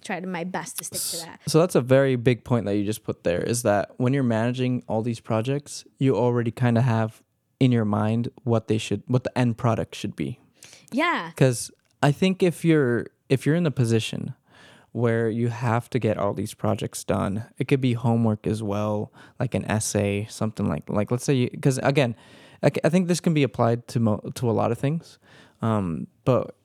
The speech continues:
Speaker 2: just using your example of, of having multiple videos to have to edit, you at least know going into it that,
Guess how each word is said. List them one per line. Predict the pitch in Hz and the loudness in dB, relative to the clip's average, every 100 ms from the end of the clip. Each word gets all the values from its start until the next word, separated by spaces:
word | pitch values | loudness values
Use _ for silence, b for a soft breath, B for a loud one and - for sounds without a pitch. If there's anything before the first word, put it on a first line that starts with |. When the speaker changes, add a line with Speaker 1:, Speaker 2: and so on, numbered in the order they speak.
| _ | _
Speaker 2:
just | 135 135 | 0 2
using | 123 131 | 2 2
your | 120 117 | 4 4
example | 113 120 113 117 139 | 2 0 -2 0 0
of, | 113 - | 0 -2
of | - 107 | -6 -6
having | - 113 117 117 | -2 0 2 2
multiple | 117 113 123 107 | 0 0 0 2
videos | 110 113 113 | 2 2 0
to | - | -2
have | 113 | -2
to | - | 0
edit, | 110 131 - B B B B _ | 0 0 -2 B B B B _
you | 143 135 | 2 2
at | 143 | 2
least | 139 135 - | 0 0 -2
know | 135 117 117 120 | 0 2 2 2
going | 117 117 113 - | 2 4 2 2
into | 110 113 147 | 0 2 2
it | 180 - - | 2 0 -4
that, | 113 110 | -2 -2